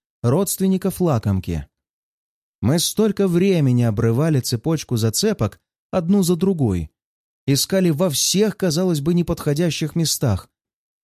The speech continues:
А она оказалась вот здесь, в самом сердце храма Рима, где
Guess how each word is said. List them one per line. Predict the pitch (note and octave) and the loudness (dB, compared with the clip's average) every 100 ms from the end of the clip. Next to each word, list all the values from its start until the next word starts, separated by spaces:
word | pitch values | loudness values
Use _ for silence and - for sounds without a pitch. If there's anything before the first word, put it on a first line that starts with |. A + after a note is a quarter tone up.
| _ - | _ 0
А | G3+ | 2
она | A#3+ A3 | 2 0
оказалась | - B2 A2 G#2 G#2 - _ - | 0 0 2 2 0 -4 _ -4
вот | E3 A#3+ | 0 0
здесь, | F#3 C3+ D3+ C#3 - _ _ | 0 0 0 0 -4 _ _
в | - | -8
самом | - D#3+ G3 G#3+ G3+ | 0 2 2 0 0
сердце | - C#3 C#3+ - E3+ | 0 0 -2 -2 -6
храма | - B2 C3+ C#3 C3+ | 0 2 4 4 2
Рима, | A#2+ G2 F2 C#2 - _ _ _ _ _ _ - | 0 0 -2 -4 -12 _ _ _ _ _ _ -2
где | B2 E3+ D3+ | 2 2 2